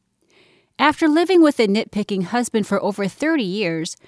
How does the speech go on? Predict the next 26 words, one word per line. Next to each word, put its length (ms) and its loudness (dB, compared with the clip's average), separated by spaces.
supporting 520 2
her 100 2
daughter 260 4
to 140 -2
finish 320 -2
university, 880 -4
and 260 6
raising 280 2
her 120 2
grandchildren 600 0
to 100 -4
preschool 560 -2
age, 460 -8
fifty-six-year-old 1000 -2
Sue 260 -2
Min 220 2
decided 480 -2
it 80 -2
was 140 -2
time 260 0
for 140 0
her 180 0
to 140 0
be 180 -2
just 300 -4
herself. 640 -2